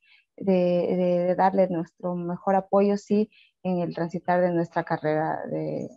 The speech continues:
de contabilidad y auditoría, ¿sí? Muchas gracias, eh, Miriam. Y para finalizar, le doy la palabra a Emma, ¿sí? A Emma para que nos, nos cuente un poquito sobre sus expectativas.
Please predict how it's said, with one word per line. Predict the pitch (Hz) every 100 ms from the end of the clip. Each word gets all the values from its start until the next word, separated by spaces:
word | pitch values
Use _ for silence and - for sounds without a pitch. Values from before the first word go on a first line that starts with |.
| _
de | - 170
contabilidad | 165 160 165 165
y |
auditoría, | 165 - - - _ -
¿sí? | 240 _ _ _ _ _ -
Muchas | 196 208 185
gracias, | 180 185 180 175 175 -
eh, | 175 170 165 165 165 175
Miriam. | 196 170 170 _ _ _ _ -
Y |
para | - 202 196
finalizar, | 208 190 185 247
le | 233
doy | 196 196
la | 196
palabra | 185 170 180 185 175 - -
a | 180 180
Emma, | 180 185 202 294 - _ _ _ _
¿sí? | - 196 -
A | - 185
Emma | 190 185
para | 170 170
que | 170
nos, | 170 165 - -
nos | 175 -
cuente | 175 175 170
un |
poquito | 170 - - 175
sobre | - 185
sus | 165 - -
expectativas. | 190 - - 147 - -